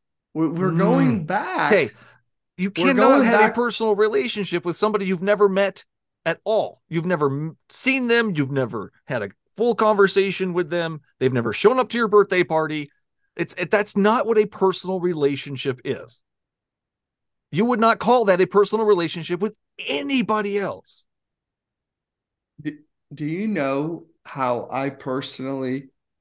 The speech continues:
Speaker 1: experience the love of God?
Speaker 2: I don't know what that means.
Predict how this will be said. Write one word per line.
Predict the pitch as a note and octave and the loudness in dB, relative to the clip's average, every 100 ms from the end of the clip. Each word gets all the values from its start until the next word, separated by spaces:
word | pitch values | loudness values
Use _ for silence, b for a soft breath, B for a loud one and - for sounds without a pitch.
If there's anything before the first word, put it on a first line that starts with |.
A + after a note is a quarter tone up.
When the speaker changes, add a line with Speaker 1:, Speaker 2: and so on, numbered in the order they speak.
| _ _ - | _ _ -10
Speaker 1:
experience | C3 - - C3+ B2+ B2 B2+ | -10 -10 -8 -4 -2 -4 -6
the | B2+ | -6
love | A#2+ A#2+ A#2+ | -6 -4 -6
of | A#2 | -10
God? | A#2 B2 D#3+ - _ _ _ _ _ - | -10 -8 -10 -14 _ _ _ _ _ -6
Speaker 2:
I | |
don't | F3 G#3 | -2 2
know | G3+ | 4
what | G3 | 4
that | F3 D#3 | 4 -2
means. | D#3 F#3 D3+ G2 - - | -6 -4 -6 -8 -14 -20